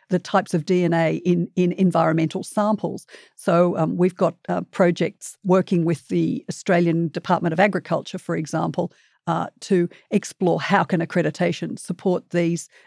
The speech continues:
these initiatives. But what I will mention, Brendan, is the work that is being done, a, a project that's being done by nata, by Jazans and G S one Australia. And G S one is an international standards writing body for those who've not heard of it.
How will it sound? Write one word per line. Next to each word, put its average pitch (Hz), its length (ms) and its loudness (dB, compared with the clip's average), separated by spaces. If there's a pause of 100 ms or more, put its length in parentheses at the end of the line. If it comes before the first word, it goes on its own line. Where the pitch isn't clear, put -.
(120)
these 165 220 -2
initiatives. 170 580 -4 (320)
But - 120 -2
what 277 160 2
I 240 80 6
will 247 240 6
mention, 175 480 2
Brendan, 185 400 2
is 196 220 2
the 208 100 2
work 202 380 2
that 175 140 -2
is 175 140 0
being 170 300 0
done, 170 440 0
a, - 80 -6
a - 160 -8
project - 420 2
that's - 140 -8
being 175 200 2
done 165 220 2
by 156 160 0
nata, 175 440 2 (300)
by 170 140 0
Jazans 165 560 2
and 170 140 2
G 170 180 2
S - 160 -6
one 170 160 0
Australia. 190 640 -2 (160)
And 175 160 2
G 277 160 2
S 214 160 2
one 180 200 2
is 165 120 0
an 175 80 2
international 160 640 -2 (340)
standards 180 520 0
writing 156 380 -2
body 156 260 -2
for 185 160 -8
those 170 260 -2
who've 175 180 -4
not - 260 -2 (260)
heard 202 240 2
of 196 120 -2
it. 131 140 -2